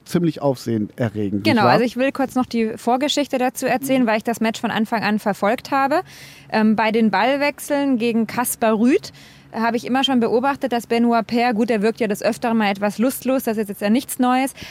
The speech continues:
Speaker 2: aber der hat sich dann manchmal so auf die Knie gestützt und nach unten geguckt, mehrere Sekunden und ich dachte wirklich, der übergibt sich jetzt gleich auf dem Platz.
Speaker 1: So wie Pete Sampras damals.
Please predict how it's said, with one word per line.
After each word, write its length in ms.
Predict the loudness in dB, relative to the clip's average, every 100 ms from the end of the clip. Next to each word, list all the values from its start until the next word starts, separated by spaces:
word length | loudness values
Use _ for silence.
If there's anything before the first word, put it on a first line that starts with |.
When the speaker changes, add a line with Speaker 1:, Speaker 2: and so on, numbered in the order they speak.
| -6
Speaker 2:
aber 200 | -2 2
der 160 | 2 0
hat 160 | -2
sich 160 | -4 0
dann 160 | 2
manchmal 580 | 2 2 -2 -2 0 0
so 220 | 2 0
auf 180 | 0 -2
die 140 | -4 -8
Knie 400 | -2 4 4 4
gestützt 580 | 2 -2 0 0 0 0
und 80 |
nach 200 | 0 0
unten 400 | 2 0 0 0
geguckt, 340 | 0 0 -2 0
mehrere 480 | 2 2 0 0 0
Sekunden 480 | -2 2 0 2 0
und 100 | -2
ich 100 | -2
dachte 340 | -4 -2 -2
wirklich, 400 | 0 0 -2 -2 -10 -10 -2
der 100 | 0
übergibt 420 | 2 2 0 -2
sich 160 | -4 -4
jetzt 180 | -6
gleich 300 | -4 -2 0 -2
auf 140 | -2
dem 160 | -2 -2
Platz. 400 | 0 -2 -4 -14 -6
Speaker 1:
So 140 | 2 4
wie 60 |
Pete 200 | 4 0
Sampras 380 | 0 -2 -2 -6
damals. 320 | -8 -8 -8